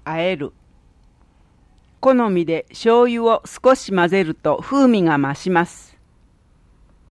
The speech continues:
電子レンジで簡単にできます。キャベツのじゃこバター和えの写真があります。撮影協力、淀川区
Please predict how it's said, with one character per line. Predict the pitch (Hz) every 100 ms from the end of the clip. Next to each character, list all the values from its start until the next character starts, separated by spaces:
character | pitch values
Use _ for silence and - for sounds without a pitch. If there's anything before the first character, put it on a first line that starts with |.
| -
電 | 165 214 220
子 | - 240
レ | 240 240
ン | 202
ジ | 151
で | 143 -
簡 | - 170 202
単 | 233 220 214
に | 208
で | 190 196
き | 190
ま | 190 190
す。 | - - _ _ _ _ _ _ _ _ _
キ | -
ャ | 262
ベ | 233
ツ | - 175
の | 170 160 -
じ | -
ゃ | 190
こ | 247 233
バ | 226
タ | - 226 220 220
ー | 214
和 | 214
え | 214
の | 208
写 | 196 202
真 | 190 208 202 202
が | 190
あ | 190
り | 175
ま | 180 170
す。 | - - _ _ _ _ _ _ _ _ _ _ _ _ _ _ _ _ _ _
撮 | - 208 - -
影 | 240 240 226
協 | 214 214 208
力、 | 196 196 - 180 - _ _ _ _ -
淀 | 202 220 247
川 | 226 220 214
区 | - 165 156